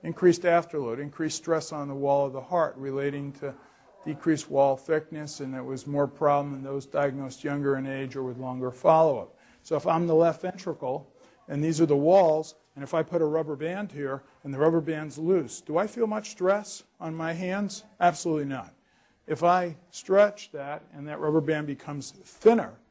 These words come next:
so if that wall becomes thinner, does that put more stress on the wall of the heart? Absolutely.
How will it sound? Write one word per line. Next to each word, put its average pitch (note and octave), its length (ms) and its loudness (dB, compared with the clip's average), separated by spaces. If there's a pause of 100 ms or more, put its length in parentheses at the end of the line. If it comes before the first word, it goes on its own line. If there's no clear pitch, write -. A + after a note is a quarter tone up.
(200)
so - 140 -10
if C#3 120 -10
that D3+ 160 0
wall E3+ 280 6
becomes D#3+ 480 -8
thinner, G3 400 -10 (240)
does C#3+ 140 -8
that E3 240 0
put D#3+ 120 -8
more D#3 200 -8
stress E3+ 500 -6
on D#3+ 100 -10
the D3+ 80 -6
wall D#3 280 2
of D3+ 80 -8
the D#3 80 -6
heart? F3+ 280 -4 (140)
Absolutely. D#3 720 -4